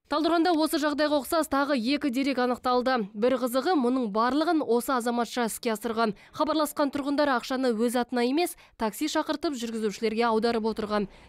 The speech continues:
Жедел іздестіру барысында тәртіп сақшылары жиырма үш жастағы Ирина Ким есімді күдіктіні ұстады. Бұлтартпас айғақтар арқасында ол қылмысын мойындады. Халықты алдаған тұрғын қазір қамаққа алынды.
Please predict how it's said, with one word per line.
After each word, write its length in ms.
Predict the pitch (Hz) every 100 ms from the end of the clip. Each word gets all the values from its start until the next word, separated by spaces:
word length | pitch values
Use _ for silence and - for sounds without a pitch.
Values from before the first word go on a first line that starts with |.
| -
Жедел 240 | 262 311
іздестіру 320 | 269 285 311
барысында 480 | 269 269 254 277 285 277
тәртіп 320 | 240 233 233
сақшылары 480 | 226 - 240 240 302 -
жиырма 380 | - 254 269 311
үш 80 |
жастағы 480 | - 277 - 269 285
Ирина 460 | 247 247 285 277 233
Ким 240 | - 294
есімді 400 | 269 233 240 233
күдіктіні 560 | 254 254 247 - 247 240
ұстады. 400 | - 233 226 233 196 214
Бұлтартпас 480 | 226 240 - 233 247
айғақтар 400 | 240 233 - 254 240
арқасында 420 | 262 262 285 311
ол 240 | 233 285
қылмысын 400 | - 240 220 -
мойындады. 640 | 220 214 220 220 220 220 214 - -
Халықты 400 | - 277 - 349
алдаған 400 | 311 285 285 294
тұрғын 320 | 285 294 349
қазір 320 | 294 262 285 -
қамаққа 540 | 254 269 262 262 247
алынды. 260 | 240 233